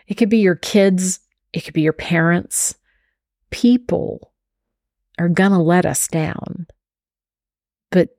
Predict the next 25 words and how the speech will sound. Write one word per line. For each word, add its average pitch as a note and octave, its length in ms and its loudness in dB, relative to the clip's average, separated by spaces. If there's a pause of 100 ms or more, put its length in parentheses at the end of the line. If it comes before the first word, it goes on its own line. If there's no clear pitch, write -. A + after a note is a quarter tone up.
they're E3 160 0
worth E3 400 2
the D#3+ 160 0
effort - 320 0
anyways. - 760 -4 (1300)
There's F#3 160 0
a - 40 -14
couple F3 260 2
of E3+ 100 2
things E3+ 240 0
I'm E3 140 2
wondering. E3 380 0
The F3+ 80 -2
first F3+ 380 -2
is D#3+ 220 -2
this. F3 320 2 (640)
Who A#3 140 4
comes A#3+ 360 0
to F3+ 80 2
mind E3 540 -2
when E3+ 260 0
you're E3+ 140 4
thinking E3 380 0
about D#3 300 0
this? - 360 0